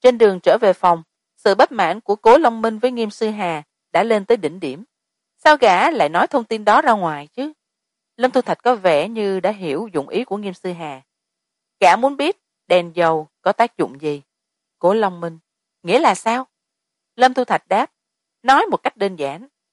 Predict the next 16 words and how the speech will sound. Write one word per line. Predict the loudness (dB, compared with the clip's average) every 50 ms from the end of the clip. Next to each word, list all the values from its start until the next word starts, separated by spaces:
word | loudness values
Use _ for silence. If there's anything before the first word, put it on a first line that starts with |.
| _ _ _
nó | 0 2 2 4 2 0 0
sẽ | -2 -4 0
có | 0 0 2
lợi | 2 2 2 2 0 -2 -4 -6 _ _ _
hoặc | -2 -2 -2
hại, | _ -4 -4 -4 -2 -4 -6 -10 -12 _ _ _ _ _ _ _ _
cho | 2 2
nên | 4 2 0 0 0 -2 -6 -6 -6
Nghiêm | -6 -6
Sư | -4 -6 -6 -6
Hà | -4 -4 -4 -4 -4
cần | -4 -6 -8 -6
ai | -6 -6 -6
đó | -4 -4 -6 -6 -8 -8 -4
giúp | -4 -6 -4 _ -2
gã | -2 -2 -2 -4 -8